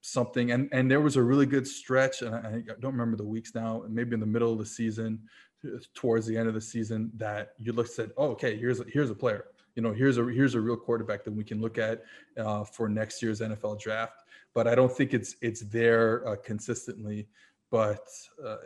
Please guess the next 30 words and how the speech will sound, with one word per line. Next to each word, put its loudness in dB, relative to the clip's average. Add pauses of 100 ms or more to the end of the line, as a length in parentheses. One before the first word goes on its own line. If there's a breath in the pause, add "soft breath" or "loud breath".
(120)
if -6
he -6
puts 0
it 0
all 4
together, 0
'cause -6
like -4
I -8
said, -12
the -18
tools -6
are -12
there. -10 (200 soft breath)
That 2
arm, 2
that 2
ball 4
just -6 (160)
rockets -4 (100)
off -8
his -8
arm. -6 (340 soft breath)
Um, -4 (520)
so, 6
yeah, 4
I'm 2
excited 4
for -2
him, -2